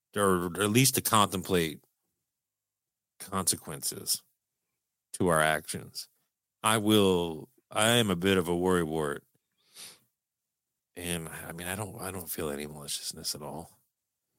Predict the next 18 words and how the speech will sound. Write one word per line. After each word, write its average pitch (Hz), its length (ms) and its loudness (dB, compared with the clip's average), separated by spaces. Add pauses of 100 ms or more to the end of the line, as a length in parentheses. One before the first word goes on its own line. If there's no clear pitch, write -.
(340)
I 104 120 2
still 92 240 4
walked 82 260 0
in 80 80 -2
my 78 120 -2
home 80 300 -2
pretty 82 200 -4
confident, 78 580 -4 (1400)
you 76 100 -6
know, 73 260 -4 (480)
even 135 280 2
with 135 180 4
everything 131 340 8
that 131 100 2
we've 117 160 2
seen 120 260 0
and 117 80 -4
experienced. - 640 -6